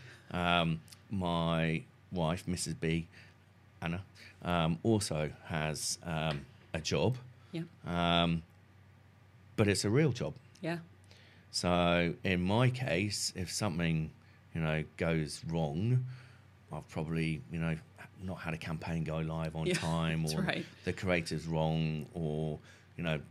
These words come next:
Speaker 1: something
Speaker 2: Somebody
Speaker 1: else,
Speaker 2: spelled
Speaker 1: right?
Speaker 2: something wrong on the execution.
Speaker 1: T-,
Speaker 2: Yeah.
Speaker 1: totally. Something that can be addressed, or, you know, it's, it's not life-threatening.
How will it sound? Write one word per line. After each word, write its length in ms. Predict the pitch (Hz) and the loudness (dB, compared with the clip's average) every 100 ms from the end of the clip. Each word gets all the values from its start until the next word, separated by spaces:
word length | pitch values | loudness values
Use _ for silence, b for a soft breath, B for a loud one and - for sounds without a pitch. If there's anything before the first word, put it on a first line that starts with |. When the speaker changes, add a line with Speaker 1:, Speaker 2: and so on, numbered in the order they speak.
| - | -16
Speaker 1:
something 360 | - 78 - 73 | -8 -8 -6 -4
Speaker 2:
Somebody 200 | 170 170 | 0 0
Speaker 1:
else, 80 | |
Speaker 2:
spelled 120 | 165 165 | 2 0
Speaker 1:
right? 120 | 151 | 0
Speaker 2:
something 260 | 170 151 151 | -2 0 0
wrong 240 | 147 147 | 0 0
on 160 | 143 143 | -2 -2
the 340 | 143 139 - | -2 -4 -4
execution. 600 | 160 160 156 147 - 147 | -8 -6 -6 -4 -4 -2
Speaker 1:
T-, 160 | 151 160 | 0 0
Speaker 2:
Yeah. 60 | |
Speaker 1:
totally. 420 | 139 104 92 78 | 2 2 0 -4
Something 340 | - 147 135 120 | 0 2 4 4
that 140 | 117 | 4
can 160 | - 98 | 2 -2
be 320 | 95 87 80 - | 2 2 0 -2
addressed, 600 | 85 - 110 92 - - | -2 6 6 6 0 -6
or, 360 | - 85 80 78 - B B B | -4 -2 0 -2 -8 B B B
you 160 | - 92 | -6 0
know, 160 | 80 78 | 0 0
it's, 180 | - 95 - | -2 -4 -2
it's 220 | 95 - | -2 0
not 360 | 98 92 76 - | 0 0 -2 -4
life-threatening. 600 | 90 78 - - 64 65 | -6 -6 -6 -12 -14 -14